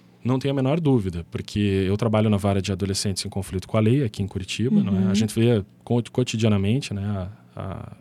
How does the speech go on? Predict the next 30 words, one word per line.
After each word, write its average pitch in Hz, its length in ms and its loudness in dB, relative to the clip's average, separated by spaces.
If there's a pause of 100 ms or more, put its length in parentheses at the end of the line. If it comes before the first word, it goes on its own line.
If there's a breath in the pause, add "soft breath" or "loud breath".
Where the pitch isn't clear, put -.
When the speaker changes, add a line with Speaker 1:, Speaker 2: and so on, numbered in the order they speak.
(260)
Speaker 1:
o, - 560 -14
o, - 80 -10
as 98 200 -2
razões 110 500 2
da 110 100 -4
incidência 98 760 -2 (100)
infracional, 98 720 -4
por 101 140 -8
que - 100 -6
razão 110 340 -2
adolescentes 95 520 -4
praticam 95 500 -6
atos 92 180 -6
infracionais, 117 680 -6
e 113 40 -2
depois 120 380 -2
todos 117 240 -4
os 110 80 -4
juízes 101 300 -2
criminais 101 520 0 (380 loud breath)
podem 101 300 2
confirmar 95 520 -6
isso, 110 360 -4
não 95 100 -6
é? 104 180 -6
Ao 98 440 -4
receberem, 98 640 -2 (540 loud breath)
é, 87 180 -2
para 98 220 0
interrogatório 98 760 -2